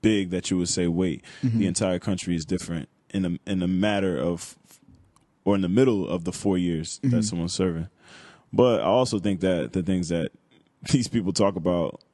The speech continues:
Speaker 1: not that I don't care, but
Speaker 2: Mm-hmm.
Speaker 1: ultimately they're gonna be what they're gonna be. Like, things like healthcare and all those big scam industries that we don't have any control over anyway. It's like,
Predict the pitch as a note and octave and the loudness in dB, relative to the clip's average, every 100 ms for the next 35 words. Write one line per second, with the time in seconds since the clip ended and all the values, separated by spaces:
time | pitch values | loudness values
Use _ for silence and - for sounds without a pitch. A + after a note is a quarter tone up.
0 | _ _ _ A2+ C#3 D3+ F#2 A2+ G#2 - | _ _ _ 2 4 4 4 2 0 0
1 | A2 A2+ G#2 G2+ G2 F2 - B2 A2+ G#2+ | 2 2 2 2 2 0 -2 0 0 -4
2 | - _ - _ _ - - - - D#3 | -10 _ -20 _ _ -20 -20 0 2 4
3 | D3+ C3 A#2+ C#3+ C#3+ C#3 A2+ B2 G#2 G2+ | 4 4 6 4 4 2 4 4 4 2
4 | F#2+ F#2+ F2 G2+ F2+ E2 D#2 - - B2+ | 2 2 2 2 2 0 -4 -6 -2 0
5 | A2 F#2 F#2+ G#2 A2 - A2+ A2+ A2 G#2 | 0 -4 0 0 0 -2 0 2 2 0
6 | F#2 F2 E2 - - _ - D3+ E3+ A#2 | 0 -2 -6 -10 -20 _ 0 2 4 0
7 | F#2 C3 A#2 - B2 B2+ B2+ C3 B2 - | 2 2 2 -2 0 2 2 2 0 2
8 | C3 B2 G2+ G#2 F#2 C#2+ - F#2 A2 A2+ | 2 4 2 2 0 -2 -10 0 2 4
9 | A2+ A#2 A#2+ A2 - A#2 A#2 A2+ A#2+ B2 | 2 0 -2 -2 2 2 2 0 -2 0
10 | B2+ C3+ - _ - - - - _ - | 0 -2 -10 _ -20 -20 -20 -20 _ -4
11 | A2+ A#2 A2+ | 2 2 2